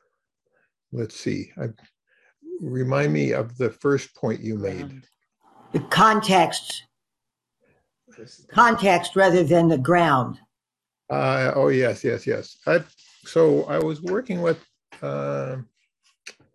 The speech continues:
Speaker 1: at the point when I realized that if I were to, so to speak, you know, work with, say, the notion of two fundamental orders, and then I have the order of actualization and the order of potential relations.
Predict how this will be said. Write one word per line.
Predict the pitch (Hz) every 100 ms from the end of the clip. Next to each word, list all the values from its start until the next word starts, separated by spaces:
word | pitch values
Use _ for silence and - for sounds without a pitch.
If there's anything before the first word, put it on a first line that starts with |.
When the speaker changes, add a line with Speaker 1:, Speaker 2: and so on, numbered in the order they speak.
| _ _ _
Speaker 1:
at | 135 135
the | 123 _
point | - 165 180 -
when | 160 139 127 123 107 _ _ _ _ _ _ _
I | 131
realized | 135 151 165 151 135 123 127
that | 127
if | 120 139
I |
were | 135 135 131 _
to, | 135 - -
so | -
to | 135
speak, | 123 147 127 - _ _ _ 147
you |
know, | 117
work | 110 127 147 147 -
with, | 120
say, | - - 131 120 110 -
the | 151
notion | 113 127 135 131
of | 107
two | - 151
fundamental | - 131 127 120 -
orders, | 123 113 90 107 110 -
and | 107
then | 117 135
I | 135 127
have | 131 127 120 -
the | 117
order | 120 123 117
of | 113 113 -
actualization | 127 123 - 120 120 110 - 110 107 104 _ _
and | 107
the | 104
order | 120 117 113
of | 110 - _ -
potential | 127 139 127 - 107
relations. | 110 113 - - 107 113 127